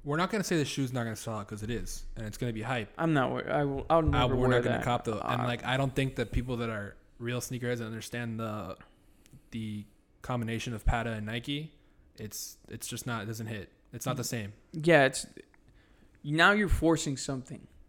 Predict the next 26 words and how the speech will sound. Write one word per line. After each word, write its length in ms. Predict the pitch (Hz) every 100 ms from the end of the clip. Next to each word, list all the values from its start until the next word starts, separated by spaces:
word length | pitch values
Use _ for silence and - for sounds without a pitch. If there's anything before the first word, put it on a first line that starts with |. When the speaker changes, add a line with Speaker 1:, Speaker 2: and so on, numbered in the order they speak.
| - -
Speaker 1:
Yeah, 100 | 123
Speaker 2:
You're 60 |
forcing 220 | - 180 143
Speaker 1:
hundred 80 | 160
percent. 140 | 156 180
Speaker 2:
something. 160 | 165
It 260 | 151 151 147
seems 280 | - 175 151
very 240 | 170 180
inorganic. 760 | 165 165 147 151 147 143 143 - _ _ - _ _ -
I 100 | 147
think 260 | - 185 175
they, 300 | 165 147 - -
I 180 | 156 147
think 540 | - 170 185 185 - - - _
you 220 | 147 151
could 220 | - 175
have 100 | 160
done 160 | 151 151
a 80 | 170
six. 680 | - - 151 180 - - -
A 60 | 143
six 420 | - - 165 -
would 140 | 160 160
have 120 | 139
been 180 | 139